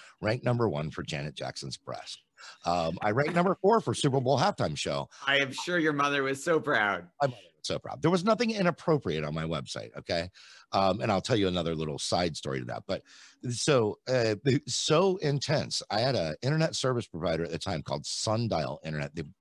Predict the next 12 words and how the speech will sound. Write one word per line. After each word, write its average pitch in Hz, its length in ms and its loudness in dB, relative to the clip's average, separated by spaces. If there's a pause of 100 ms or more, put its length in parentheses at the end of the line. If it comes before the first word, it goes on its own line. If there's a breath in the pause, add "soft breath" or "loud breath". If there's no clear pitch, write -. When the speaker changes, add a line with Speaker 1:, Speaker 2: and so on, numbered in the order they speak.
Speaker 1:
they 87 60 -6
provided 95 500 -2
dial-up 90 440 0
services. 69 480 -8
That's 80 160 -10
how, 104 140 -6 (240)
where 82 120 -10
we 87 80 -8
go 90 120 0
back 87 280 -2
to, 71 120 -10
right? 73 200 -8